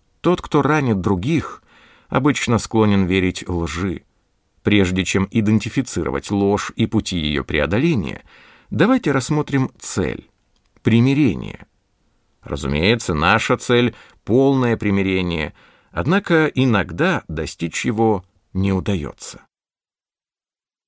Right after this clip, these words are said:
Разновидности примирения. Отсутствие примирения.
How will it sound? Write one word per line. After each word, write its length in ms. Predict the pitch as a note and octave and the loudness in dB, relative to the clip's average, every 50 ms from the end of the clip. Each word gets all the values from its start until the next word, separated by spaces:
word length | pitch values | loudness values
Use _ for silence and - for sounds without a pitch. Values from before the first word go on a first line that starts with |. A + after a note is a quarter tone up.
| _ _ _ _ _ _ - | _ _ _ _ _ _ -2
Разновидности 1200 | G2+ G#2 G#2 G#2+ G#2 F2 G2 G2 G2 F#2 A2 D3 D3+ C#3+ C#3 C3 B2 - - A#2+ A#2+ A#2 A2 - _ _ _ _ _ - | 2 4 6 6 6 6 4 2 4 2 2 0 0 0 0 0 -2 -4 -2 0 0 0 0 -2 _ _ _ _ _ -4
примирения. 760 | A2 G2+ A2+ A#2+ A#2+ G2+ F#2 D2+ A1+ G#1+ G1+ - - - _ _ _ _ _ _ _ _ _ _ _ _ _ _ _ _ _ _ _ _ _ _ _ _ | 0 2 2 2 2 0 -2 -2 -4 -6 -10 -12 -14 -16 _ _ _ _ _ _ _ _ _ _ _ _ _ _ _ _ _ _ _ _ _ _ _ _
Отсутствие 1000 | - B2+ B2+ - - - - - D3+ - - - - - - - B1+ A#1 G#1 G1+ - | -2 -2 -2 0 -4 -2 0 0 -2 -2 -2 -6 -8 -8 -6 -4 -4 -4 -4 -6 -6
примирения. 680 | - E2+ F2 E2+ D#2+ D2 C2 A1+ G#1+ G1+ G1+ G1+ - | -2 -2 0 0 0 -2 -4 -4 -6 -8 -12 -14 -16